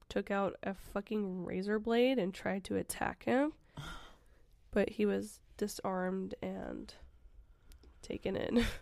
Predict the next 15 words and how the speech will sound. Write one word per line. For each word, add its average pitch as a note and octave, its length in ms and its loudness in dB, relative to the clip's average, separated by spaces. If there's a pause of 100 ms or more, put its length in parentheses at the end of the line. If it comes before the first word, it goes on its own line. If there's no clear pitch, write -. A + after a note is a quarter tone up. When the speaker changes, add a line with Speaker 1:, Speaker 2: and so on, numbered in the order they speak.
(160)
Speaker 2:
<sighs> A3 280 -2 (1600)
Speaker 1:
So C4+ 200 6
he B3+ 220 2
did D#4+ 200 4
not C#4+ 440 6
deny G#3+ 500 4
the G#3+ 100 2
murder A3 400 2
of A#3+ 140 -2
Grace. C#4 560 0 (880)
He G#3+ 140 0
admitted F#3+ 400 -2
to G#3+ 160 0
it. C4 120 -2 (840)
Um, G3 320 0